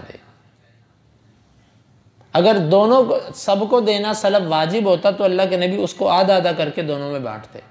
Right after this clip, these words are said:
جبکہ دوسرے علماء اس کا یہ جواب دیتے ہیں، وہ کہتے ہیں نہیں، اللہ کے نبی صلی اللہ علیہ وسلم نے،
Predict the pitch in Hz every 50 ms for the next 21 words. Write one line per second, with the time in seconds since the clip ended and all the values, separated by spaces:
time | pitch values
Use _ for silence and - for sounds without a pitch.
0 | _ _ _ _ _ _ _ _ _ _ _ _ _ _ _ _ _ _ _ _
1 | _ _ _ _ _ _ _ _ - - - - - - - - - - - -
2 | - - - - 185 175 180 226 220 180 160 202 233 240 - - 269 262 254 247
3 | 226 208 196 196 196 208 208 196 - - 202 190 185 208 185 175 170 160 156 160
4 | 156 143 143 135 - - 151 151 160 175 175 156 135 139 135 131 - 160 165 170
5 | 151 135 127 120 110 - - - - - - - - - - - - - - -
6 | - - 143 156 165 180 185 180 196 185 180 185 208 220 - 214 185 165 160 156
7 | 160 165 165 165 156 147 - 151 139 139 143 143 143 143 147 156 170